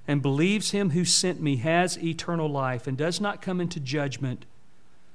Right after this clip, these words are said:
but is passed out of death into life." I'll leave you with this. In Matthew chapter three, when John the Baptist was baptizing, do you remember? And the religious leaders,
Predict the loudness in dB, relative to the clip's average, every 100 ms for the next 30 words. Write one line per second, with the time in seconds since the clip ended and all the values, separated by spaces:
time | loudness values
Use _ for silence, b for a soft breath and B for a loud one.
0 | -6 -4 -2 -4 -2 0 0 0 -6 -4
1 | -4 -4 -4 -2 0 0 -2 -10 b b
2 | b b -4 0 0 0 -4 -12 -18 -18
3 | -16 -8 -6 -2 -2 -4 -6 -12 -14 -16
4 | -16 -18 -16 -16 -16 -16 -16 -16 -16 -16
5 | -16 -16 -16 -16 b b b b 0 2
6 | 4 4 4 4 2 0 0 0 -2 -2
7 | -2 -4 0 2 2 -2 -10 b b b
8 | b b -8 -2 4 6 6 6 4 4
9 | -2 -2 2 0 0 0 0 0 -4 -6
10 | -8 -6 -2 -2 -2 -6 -8 -14 -18 -18
11 | -18 -18 b b b b -2 2 2 2
12 | 2 4 6 4 2 0 0 -2 -4 -8
13 | -12